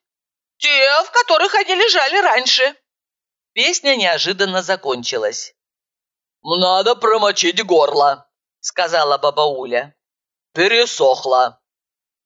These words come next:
И Татьяна бросилась наливать. Я терпеливо дождалась, пока все выпьют, и даже выпила сама, поскольку мне снова начало казаться, что кто-то стоит за моей спиной,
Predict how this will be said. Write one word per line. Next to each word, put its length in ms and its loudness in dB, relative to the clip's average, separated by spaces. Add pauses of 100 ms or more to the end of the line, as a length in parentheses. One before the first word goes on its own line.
(160)
И 140 -2
Татьяна 600 -2
бросилась 640 -2
наливать. 640 -2 (640)
Я 200 -2
терпеливо 600 0
дождалась, 600 -2
пока 340 -2
все 240 -4
выпьют, 640 -4
и 80 -12
даже 340 -2
выпила 420 -2
сама, 520 0 (100)
поскольку 480 -2
мне 160 -2
снова 360 0
начало 400 0
казаться, 760 -2 (140)
что 240 -2
кто-то 420 -2
стоит 420 -2
за 140 0
моей 260 0
спиной, 560 -2